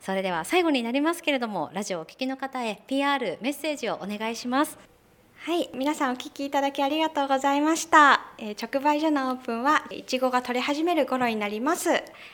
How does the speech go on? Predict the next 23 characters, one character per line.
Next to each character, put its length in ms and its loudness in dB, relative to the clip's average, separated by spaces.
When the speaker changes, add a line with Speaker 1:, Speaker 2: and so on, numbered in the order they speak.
Speaker 2:
ぜ 120 0
ひ 220 -6
お 60 -8
越 220 -4
し 80 -2
い 20 -8
た 100 -4
だ 120 -2
け 100 -4
る 80 -4
こ 140 -6
と 100 -2
を 40 0
楽 200 -6
し 120 -8
み 100 0
に 160 2
し 40 -10
て 140 -6
い 80 -6
ま 160 -2
す。 140 -2
よ 140 4